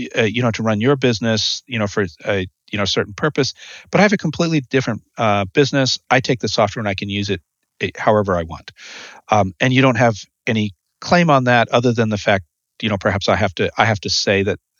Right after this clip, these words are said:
uh, you know, I have to, uh, you know, share the li-, share the software and, uh, you know, and publish the license.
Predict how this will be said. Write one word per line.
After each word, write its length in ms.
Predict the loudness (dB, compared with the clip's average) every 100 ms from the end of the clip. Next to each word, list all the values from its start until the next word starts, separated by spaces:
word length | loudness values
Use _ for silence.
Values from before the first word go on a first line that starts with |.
| -8
uh, 40 |
you 140 | -2 2
know, 60 |
I 80 | 2
have 100 | 2
to, 160 | -2 -4 -6 -20 -20 _ _ _ -2
uh, 180 | 0 0 -6 _ _
you 80 | -4
know, 60 | 0
share 260 | 4 4
the 100 | 6
li-, 260 | 4 4 2
share 180 | 0 2
the 120 | 2
software 500 | 2 2 2 0 0 0
and, 340 | -2 -2 -4 -6
uh, 300 | -2 0 0 -4 _ _ -12 -10 -4
you 140 | -2
know, 200 | 0 0 0
and 180 | -4 -2
publish 300 | -2 -2 -6
the 60 |
license. 480 | -4 -4 -6 -10 -14